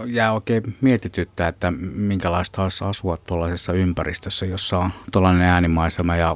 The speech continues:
kaikki havaintomahdollisuudet tota luokkaa, mutta Teemu vaikutti olevan jo aika pitkällä harrastuksessa.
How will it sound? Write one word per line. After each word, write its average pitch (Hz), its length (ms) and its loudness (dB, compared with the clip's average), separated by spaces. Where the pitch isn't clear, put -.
kaikki 92 320 0
havaintomahdollisuudet 85 1200 0
tota 87 240 2
luokkaa, 82 440 0
mutta - 220 -2
Teemu 82 320 0
vaikutti 90 400 0
olevan 85 300 2
jo 85 240 2
aika 95 220 -2
pitkällä 85 520 -2
harrastuksessa. - 960 -2